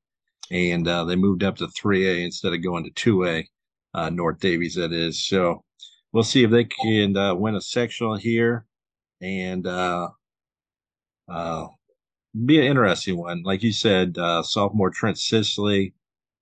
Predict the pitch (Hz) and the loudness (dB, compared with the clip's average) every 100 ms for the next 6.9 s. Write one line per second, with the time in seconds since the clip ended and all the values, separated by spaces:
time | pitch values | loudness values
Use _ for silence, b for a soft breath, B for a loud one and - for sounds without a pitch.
0 | _ - 85 80 80 78 - _ _ _ | _ -12 -8 -6 -6 -8 -12 _ _ _
1 | _ _ _ _ _ _ 92 80 101 104 | _ _ _ _ _ _ -6 -2 -2 -2
2 | - 104 98 101 107 90 - 92 - 98 | 0 4 4 6 4 2 0 -2 -2 -2
3 | 101 98 - 85 87 90 82 90 - 101 | -2 -2 -8 -6 -4 -4 -2 -2 0 0
4 | 85 87 87 - 95 95 95 92 87 82 | 0 -2 -6 -2 2 4 4 2 0 -2
5 | 87 - 95 87 82 80 - 101 85 80 | -4 0 0 0 -4 -8 -4 0 0 -2
6 | 80 - - 95 95 - 90 82 82 | -8 -4 -2 2 2 2 0 0 -2